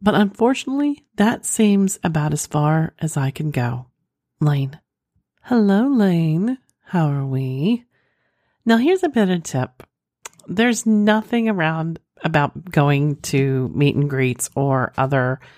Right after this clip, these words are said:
uh, parties that aren't, uh, like lifestyle, but just to hang around like-minded people. I'm like you. I like being around that stuff. It's, it is such a rush to take that sexual energy back to my lover,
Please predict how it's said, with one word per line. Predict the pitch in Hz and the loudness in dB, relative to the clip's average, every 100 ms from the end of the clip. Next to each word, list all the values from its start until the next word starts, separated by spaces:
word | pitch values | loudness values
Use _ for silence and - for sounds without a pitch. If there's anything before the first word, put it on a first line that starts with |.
| _ _ _ _ - | _ _ _ _ -8
uh, | 196 | -6
parties | 160 170 156 151 190 - - - | 0 2 2 2 -2 -6 -12 -2
that | 151 156 | 0 0
aren't, | 160 151 151 - - - _ _ _ - | 0 2 0 -2 -10 -12 _ _ _ -4
uh, | 156 151 147 151 - | -2 -2 -4 -6 -8
like | 175 160 - | -2 -2 0
lifestyle, | 139 151 202 262 | -2 0 0 2
but | 262 | 0
just | - 247 | 0 -2
to | 269 | -2
hang | 233 226 | 0 2
around | 190 196 | 2 2
like-minded | 175 175 165 170 160 | 0 0 0 0 0
people. | 151 151 180 240 - _ | -4 -2 -2 -2 -10 _
I'm | 185 254 | 0 4
like | 233 196 185 | 2 0 0
you. | 185 214 | 2 2
I | 196 | 0
like | 196 190 - | 0 -2 -2
being | 165 165 | 0 0
around | 160 143 143 | 0 0 -2
that | - - | -8 -8
stuff. | - - - - | -8 -10 -8 -6
It's, | 185 - _ _ _ | -6 -10 _ _ _
it | - | 2
is | 214 208 - | 2 2 0
such | 233 285 - | -2 -2 -4
a | 311 | -2
rush | 262 165 123 - - - _ _ - | 0 0 -2 -6 -14 -18 _ _ -4
to | 165 | -2
take | - 160 | 0 0
that | - 156 - - | 2 0 -2 -8
sexual | - 156 156 - 156 - | -4 -4 -2 -2 -2 0
energy | 156 143 143 135 135 - _ _ - | 0 0 -2 -4 -6 -10 _ _ -2
back | 139 - - | -2 -2 -4
to | 151 | 0
my | 143 139 | 2 2
lover, | 139 135 143 | 0 -4 -12